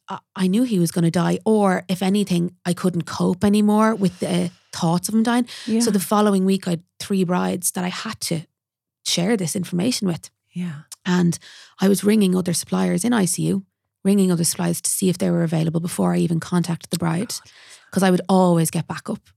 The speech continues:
Speaker 1: even in that circumstance.
Speaker 2: Yeah, yeah.
Speaker 1: The most, um, thank you so much to the artist, 'cause I know who you know who you are, for, for stepping up and helping. But I had one bride who was so beautiful. And I think my friend Lisa dealt with the emails and she said, "Can you buy Lisa a bunch of flowers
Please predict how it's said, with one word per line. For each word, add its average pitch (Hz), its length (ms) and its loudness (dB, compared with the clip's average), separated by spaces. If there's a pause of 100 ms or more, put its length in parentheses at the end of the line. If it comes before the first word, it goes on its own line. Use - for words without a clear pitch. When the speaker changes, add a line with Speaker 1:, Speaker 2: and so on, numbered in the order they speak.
Speaker 1:
even 185 340 4
in 175 140 4
that 170 180 -2
circumstance. 175 640 -4
Speaker 2:
Yeah, 185 80 -4
yeah. 180 280 -6 (320)
Speaker 1:
The 175 80 2
most, 180 340 2
um, 196 100 -2
thank 180 340 -2
you 185 120 2
so 180 260 2
much 170 240 0
to 175 60 -6
the 170 100 2
artist, 175 300 -2
'cause 170 100 -4
I 160 60 0
know 165 160 2
who 160 80 2
you 170 100 2
know 165 120 2
who - 20 2
you 156 160 0
are, 165 260 0 (400)
for, 175 220 -4
for - 220 -10
stepping 175 440 2
up 170 120 0
and 175 80 -4
helping. 170 400 -2
But 180 180 -2 (380)
I 180 40 2
had 175 60 4
one 180 200 4
bride 170 240 2
who 170 80 -4
was 175 100 -6
so 202 520 0 (100)
beautiful. 180 680 -2
And 190 120 -4
I 175 40 -4
think 180 280 -2 (580)
my 180 80 4
friend 180 300 2
Lisa 165 320 0
dealt 160 260 0
with 170 100 -8
the 180 140 0
emails 170 440 0
and 165 80 -4
she - 60 -8
said, - 220 -6
"Can 190 120 -2
you 180 100 2
buy 170 180 0
Lisa 165 300 -2
a - 20 -2
bunch 170 240 -2
of - 60 -14
flowers 175 600 -6